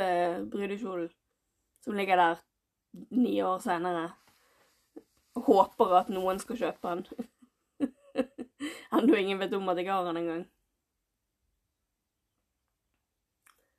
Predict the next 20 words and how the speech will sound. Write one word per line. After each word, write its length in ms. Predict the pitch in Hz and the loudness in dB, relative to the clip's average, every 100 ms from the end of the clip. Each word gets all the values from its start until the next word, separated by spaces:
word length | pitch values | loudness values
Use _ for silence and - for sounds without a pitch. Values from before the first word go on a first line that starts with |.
| _ _ _ _ _ _ _ _ _ _ - | _ _ _ _ _ _ _ _ _ _ 2
Sant? 300 | 247 254 - - | 2 2 -4 -2
Fordi 440 | - 208 220 202 175 | 2 4 2 2 0
at 180 | 170 - | 0 -2
han 160 | 175 180 | -8 -6
kostet 440 | 180 - 180 175 _ - | -10 -4 -2 -2 _ -14
ti 140 | 185 | -6
tusen 380 | 175 175 170 160 | -2 -2 -4 -8
kroner. 300 | 170 160 151 - _ _ _ _ _ _ _ _ _ _ _ _ _ _ _ _ 370 330 _ _ _ _ _ _ _ _ _ _ _ - | -6 -6 -6 -10 _ _ _ _ _ _ _ _ _ _ _ _ _ _ _ _ -20 _ _ _ _ _ _ _ _ _ _ _ _ 6
Forhåpentligvis 1000 | 269 247 233 233 233 202 196 185 196 - 254 240 | 10 12 10 6 0 -4 -2 -2 -2 -6 -10 -6
så 80 | |
har 60 | 214 | -2
jeg 100 | 202 | -2
aldri 180 | 202 208 | -2 -4
tenkt 240 | 226 214 220 | -6 -4 -6
å 40 | |
bruke 240 | 196 185 185 | -8 -8 -8
den 120 | 185 | -6
igjen 180 | 190 175 | -4 -2
heller. 340 | 185 165 247 | 0 0 -2
<laughs> 100 | 233 | -6